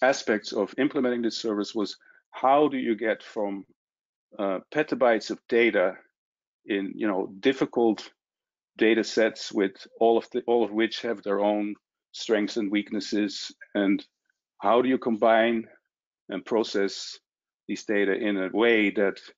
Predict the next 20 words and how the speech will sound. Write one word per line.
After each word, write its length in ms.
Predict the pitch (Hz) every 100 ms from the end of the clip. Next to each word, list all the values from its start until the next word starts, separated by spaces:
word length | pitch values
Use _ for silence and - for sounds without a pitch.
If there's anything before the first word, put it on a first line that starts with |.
| _ _ _ _ -
is 180 | 95
suitable 380 | - 113 104 98
for 180 | - 98
users? 640 | 92 104 101 92 - - -
Or 340 | 101 98 95 -
how 160 | 107
do 80 | 120
you 260 | 120 120 104
allow 460 | 104 107 104 104 - _ _ _
users 520 | 98 107 127 110 101
themselves 840 | 95 98 - 143 107 95 - - - - -
to 260 | 104 98 - -
process 420 | 113 - 101 -
these 180 | 104 -
data? 320 | 98 92 92
So, 340 | - 107 98 - _ _ _ _ _ _
um, 380 | 107 104 101 - -
the 80 | 120
sort 220 | 139
of 60 | 143